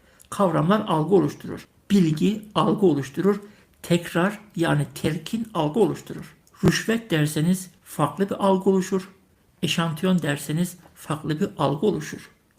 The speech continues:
Kişi için gerçek algıladığıdır. Gerçeğin bir önemi yoktur. Ben istediğim kadar iyi bir insan olayım.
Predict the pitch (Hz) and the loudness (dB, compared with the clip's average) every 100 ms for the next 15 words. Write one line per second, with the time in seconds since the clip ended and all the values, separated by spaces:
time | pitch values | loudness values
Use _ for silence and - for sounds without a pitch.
0 | _ - 135 277 190 - 165 175 160 151 | _ -4 -2 -2 -2 0 0 2 2 0
1 | 156 214 214 - 151 147 151 143 139 226 | 0 -4 -4 -2 0 0 0 0 0 0
2 | - - - _ _ _ - 170 165 180 | -2 -8 -16 _ _ _ 0 0 2 0
3 | 165 175 160 156 208 214 - - - _ | 2 0 0 0 -2 -2 -10 -18 -20 _
4 | _ 196 185 214 - 202 196 202 185 180 | _ 2 2 0 -4 -4 2 2 2 -2
5 | 190 - 220 202 196 185 190 156 127 - | -2 0 0 2 2 2 2 0 -2 -6